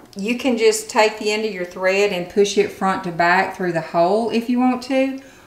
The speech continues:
or you can use the automatic needle threader. Okay, so now we're ready to thread the needle. You can just push the thread through from front to back, or you can use the automatic needle threader.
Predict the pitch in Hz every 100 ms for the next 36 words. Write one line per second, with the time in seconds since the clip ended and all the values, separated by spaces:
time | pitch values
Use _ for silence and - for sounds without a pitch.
0 | - - 208 240 233 220 240 202 190 196
1 | 196 180 185 185 180 190 185 190 185 170
2 | 170 160 - - - - _ _ - _
3 | - - - 233 240 196 - 202 202 220
4 | 247 262 262 226 220 220 202 196 - 185
5 | 185 180 185 185 170 151 - 151 165 196
6 | 202 262 240 214 202 190 - 220 220 -
7 | 247 240 208 196 196 - 190 185 196 202
8 | - 175 175 196 175 165 170 - 208 226
9 | 240 262 220 196 185 - 160 170 175 156
10 | 160 - 175 175 175 170 170 - - -